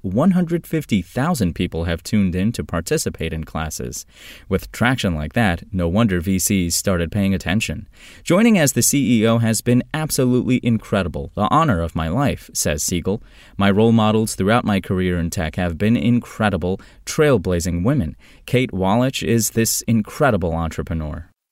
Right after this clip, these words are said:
The company's product grew organically as well. The community members started playing the instruction videos together and dancing together on Zoom. Of course, that's a somewhat clunky solution, and Dance Church saw an opportunity,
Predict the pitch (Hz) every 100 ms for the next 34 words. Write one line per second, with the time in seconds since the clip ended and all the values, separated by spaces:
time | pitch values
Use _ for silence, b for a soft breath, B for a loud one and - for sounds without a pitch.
0 | - 123 226 247 139 - - 127 107 104
1 | - 110 117 120 117 135 135 165 139 92
2 | 85 85 85 101 135 87 - b b -
3 | - 98 107 107 98 92 90 104 - 98
4 | 87 92 - - 90 117 135 117 117 113
5 | - 95 - 98 92 92 90 90 104 -
6 | 85 160 - 90 107 139 143 123 165 190
7 | 190 - 123 120 123 127 - 147 120 98
8 | 95 78 - B B B 85 - 151 165
9 | - - - 113 95 87 113 92 90 -
10 | 120 101 87 85 92 85 82 101 101 107
11 | 95 139 180 - - 123 - - - 110
12 | 110 92 95 107 180 185 92 80